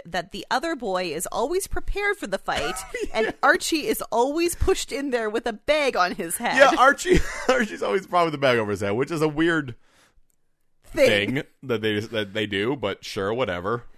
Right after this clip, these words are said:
Speaker 1: And two, now that we know that this is not the prison, this is Seaside Community Center, this next scene becomes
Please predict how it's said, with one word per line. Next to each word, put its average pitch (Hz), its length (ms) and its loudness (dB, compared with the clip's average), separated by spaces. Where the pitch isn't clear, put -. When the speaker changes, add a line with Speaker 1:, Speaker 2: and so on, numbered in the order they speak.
Speaker 1:
And 226 520 -4
two, 139 680 -4
now 254 380 2
that - 200 -6
we 269 180 -10
know 240 760 -4
that - 160 -8
this - 180 -6
is 202 140 -10
not 208 380 0
the 381 80 -10
prison, 185 600 -4
this 233 240 -4
is 180 140 -6
Seaside 233 960 -4
Community 220 520 -8
Center, 147 540 -8
this 190 400 -4
next 220 300 -6
scene 160 280 -8
becomes 160 460 -12